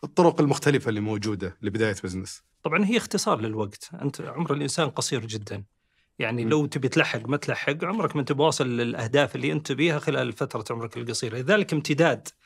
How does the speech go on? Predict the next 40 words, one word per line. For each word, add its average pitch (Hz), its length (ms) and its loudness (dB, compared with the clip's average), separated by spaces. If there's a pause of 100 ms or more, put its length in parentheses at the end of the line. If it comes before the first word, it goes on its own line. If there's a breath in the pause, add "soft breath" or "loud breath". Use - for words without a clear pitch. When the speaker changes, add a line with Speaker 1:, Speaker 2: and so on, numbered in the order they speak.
(360 soft breath)
Speaker 2:
دراستك 139 600 2
إلى، 123 460 -4 (340)
آه، - 400 -4
صقل 156 300 2
موهبتك 127 540 -2
عند 110 160 -4
إحدى - 180 -6
الشركات 110 520 -6
إذا 117 100 -6
اشتغلت، 147 380 -2
وبعدين 214 300 4
تنطلق 127 420 0
العمل 127 460 -2 (640)
اللي 139 120 4
Speaker 1:
بس 123 100 2
Speaker 2:
هو 131 100 2
Speaker 1:
و- 127 40 2
Speaker 2:
ال-، 175 180 2
الاستثمار 170 800 6
يكون 220 320 4
هو، 185 320 4
هو 180 200 6
الدافع 147 600 2
لك 147 240 0
إنك 131 180 2
تنجح 117 320 0
بشكل 110 300 -4
سريع. 101 320 -6
Speaker 1:
وش 170 200 6
البزنس 151 380 4
حقك 110 300 -2
اليوم؟ 127 400 0
لو 117 120 4
بتع-، 123 280 2
تعطيه 120 220 2
وصف - 360 0
مختصر، 139 500 2 (260)
ثم 151 160 6
نرجع 127 300 6
لمرحلة 117 440 2